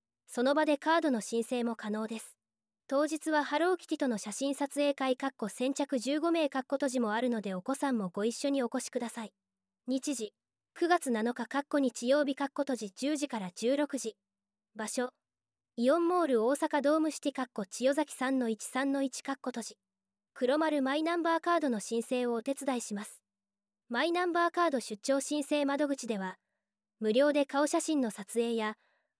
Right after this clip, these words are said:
交付申請をサポートします。かっこ所要時間は十五分程度かっこ閉じ。事前予約は不要ですので、お気軽にご利用ください。黒丸イオンモール大阪ドームシティかっこ三階キャッスル広場かっこ閉じ。日時、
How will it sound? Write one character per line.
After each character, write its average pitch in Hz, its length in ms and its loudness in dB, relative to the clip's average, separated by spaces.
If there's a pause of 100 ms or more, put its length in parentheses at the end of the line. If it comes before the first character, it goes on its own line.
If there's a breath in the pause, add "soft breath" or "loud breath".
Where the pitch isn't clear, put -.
(140)
交 330 160 6
付 - 80 -6
申 359 220 0
請 277 220 0
を 202 80 -2
サ 214 160 -8
ポ 294 140 2
ー - 20 4
ト 285 100 -2
し 247 140 -4
ま 240 100 -2
す。 - 140 -8
か 220 100 -8
っ 208 80 -10
こ 226 140 -2
所 240 160 -2
要 269 160 4
時 277 120 -2
間 262 200 0
は 185 160 -6 (100)
十 247 220 0
五 320 120 4
分 311 200 0
程 302 200 0
度 233 120 -2
か - 120 -14
っ - 60 -12
こ - 80 -14
閉 214 140 -10
じ。 202 160 -12 (560)
事 214 160 -6
前 330 220 2
予 359 100 2
約 349 240 0
は 226 100 0
不 220 140 -4
要 254 160 4
で 302 100 2
す 277 120 -6
の 254 100 0
で、 202 180 -6 (640)
お 214 100 -2
気 285 140 -2
軽 330 180 4
に 294 140 2
ご 226 120 0
利 240 100 0
用 254 160 2
く - 80 -6
だ 254 100 -4
さ 233 160 -8
い。 208 80 -14 (540)
黒 254 240 2
丸 302 240 2
イ 233 120 2
オ 269 100 2
ン 302 100 0
モ 320 140 2
ー 285 40 0
ル 214 180 0
大 254 120 0
阪 285 260 -2
ド 269 140 4
ー 302 40 2
ム 302 120 0
シ - 100 -8
テ - 80 -2
ィ 262 40 -2
か 254 100 -6
っ 247 100 -6
こ 202 140 -6
三 262 260 -4
階 277 220 0
キ 269 100 -6
ャ 262 40 -2
ッ - 20 -10
ス - 160 -4
ル 311 80 0
広 311 220 0
場 226 100 -4
か - 100 -14
っ - 80 -16
こ - 80 -10
閉 220 140 -8
じ。 - 160 -14 (580)
日 269 300 -2
時、 220 180 -8